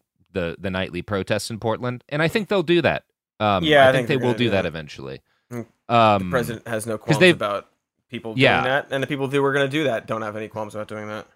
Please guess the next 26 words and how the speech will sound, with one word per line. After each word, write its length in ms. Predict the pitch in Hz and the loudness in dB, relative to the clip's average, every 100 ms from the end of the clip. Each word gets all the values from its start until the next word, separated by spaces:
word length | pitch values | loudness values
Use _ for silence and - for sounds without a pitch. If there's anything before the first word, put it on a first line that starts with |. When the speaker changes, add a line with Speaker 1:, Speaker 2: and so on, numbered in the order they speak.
| _ _ | _ _
Speaker 1:
No, 400 | 185 196 160 120 | 4 6 8 6
and 200 | 147 160 | 6 6
the, 220 | 165 156 135 | 6 4 4
the, 280 | 151 143 135 | 2 2 0
the 140 | 143 | 0
unit 460 | 139 180 220 196 - | 2 2 4 2 2
that 100 | 147 | 2
has 140 | 139 | 2
been 160 | 127 120 | 0 -2
sent 300 | - 139 - | 0 -2 -2
to 100 | 101 | -4
Portland, 500 | - 104 101 104 98 | 0 0 0 -4 2
one 160 | 131 | 2
of 80 | 123 | 2
the 80 | 98 | -2
units, 380 | 92 92 87 - | -4 -4 -6 -6
is 160 | 101 | -6
the, 200 | - 92 90 | -2 -4 -2
the 120 | 101 | -6
pact 380 | - 127 107 - | -2 0 0 -4
Force, 400 | - 82 - - | -8 -8 -8 -12
which 160 | 95 | -10
is, 100 | 90 104 | -8 -6
like, 180 | 92 | -4
a 40 | 101 | -2
multi-agency, 1300 | 95 110 127 110 95 101 98 101 - 101 92 90 | -2 -2 -2 -2 -2 -4 -4 -6 -4 -4 -2 -4